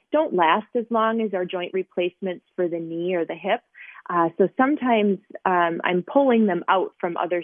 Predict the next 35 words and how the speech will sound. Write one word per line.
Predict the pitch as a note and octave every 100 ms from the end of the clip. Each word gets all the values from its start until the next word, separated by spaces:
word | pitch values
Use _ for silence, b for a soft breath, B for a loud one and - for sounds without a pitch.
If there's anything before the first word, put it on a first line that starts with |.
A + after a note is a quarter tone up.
| -
surgeons | F3 F3+ G#3 A#3 A#3
rather | F3+ E3+ E3+
than | E3 E3
putting | - F#3 F3+ E3+
them | D#3 D3+
in. | - E3 A3 F4+ - B B B -
Um, | F3+ F3 E3+ E3 - - _ -
uh, | F#3 F3 E3 -
there | F#3+ G3
are | F#3 F#3
very | F3 A3+ A#3 G3 D#3+
good | A#3 B3 A#3
procedures | A3+ G#3+ G#3 G3 G3 F#3
that | F3+ F3
we | F#3
can | F3+ G3 F3
do | F3+ F3+ F#3 G#3 B B B _ -
for | F#3+
that | F3+ D#3 F3
big | G3 F3
toe | G3 F3
arthritis, | - E3+ - E3+ E3 F3 G3+ _ - -
um, | E3+ E3+ E3
where | F3+ F3
we | F3
can | F3+
clean | F3 - A3+
up | G#3 G3+
the | G3
joint, | F#3+ F#3 F3+ F#3 _ B B B -
um, | - E3 E3
or | - G#3
even | A3 G3+
do | F#3 F#3
a | F3